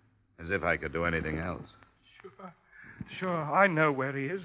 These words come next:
Speaker 2: At least I knew where he was a month ago. I've been trading with him for over three years.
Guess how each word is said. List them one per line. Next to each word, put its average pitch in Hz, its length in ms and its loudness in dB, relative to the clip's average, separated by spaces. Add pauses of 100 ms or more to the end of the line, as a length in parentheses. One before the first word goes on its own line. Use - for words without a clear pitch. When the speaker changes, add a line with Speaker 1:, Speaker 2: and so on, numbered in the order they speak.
Speaker 2:
At 143 100 -10
least 160 300 -6
I 147 160 -2
knew 156 160 0
where 135 240 -2
he 147 80 -2
was 131 260 -4
a 110 40 -6
month 135 260 -6
ago. 117 320 -8 (480)
I've 160 140 8
been 143 160 4
trading 160 340 4
with 165 140 4
him 170 100 2
for 165 160 4
over 180 180 4
three 180 300 0
years. 175 340 2